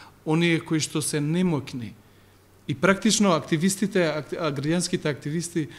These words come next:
тоа е улогата на, а, граѓанските активисти, да се, а, заштитат правата на оние што се најслаби во, во општеството. Иначе, оние што се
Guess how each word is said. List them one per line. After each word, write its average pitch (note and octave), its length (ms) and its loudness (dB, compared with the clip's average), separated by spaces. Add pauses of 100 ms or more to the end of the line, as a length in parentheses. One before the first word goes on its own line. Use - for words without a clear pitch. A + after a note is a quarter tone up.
(180)
тоа F#3+ 160 4
е A3 80 6
улогата F3 440 2
на, C3 240 -4 (440)
а, C3 240 -6
граѓанските D3 720 -2
активисти, B2 580 -6 (400)
да C#3+ 160 0
се, C3+ 380 -2 (680)
а, A#2+ 360 -4 (460)
заштитат E3 720 -2
правата D#3 420 -2
на C#3 140 -2
оние D3 220 -4
што C#3 200 -12
се C3+ 220 -12 (400)
најслаби C#3+ 480 -4
во, A#2 200 -8 (240)
во C3 120 -8
општеството. B2 560 -10
Иначе, D3 320 -2
оние D#3+ 160 -2
што D3 180 -10
се A#2+ 200 -8